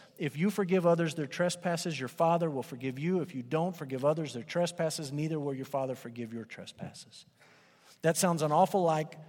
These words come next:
an awful lot like what James is saying in verse thirteen. "Judgment is without mercy to the one who has shown no mercy." And this is what he's saying.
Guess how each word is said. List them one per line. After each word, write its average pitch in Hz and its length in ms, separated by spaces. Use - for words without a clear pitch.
an 151 200
awful 180 300
lot 160 340
like 151 380
what 151 220
James 156 320
is 147 80
saying 151 280
in 139 80
verse 139 220
thirteen. 139 500
"Judgment 156 500
is 127 140
without 135 320
mercy 131 360
to 135 120
the 131 80
one 120 240
who 123 100
has 113 80
shown 117 260
no 113 120
mercy." 113 420
And 151 120
this 156 80
is 175 60
what 175 140
he's 147 120
saying. 113 360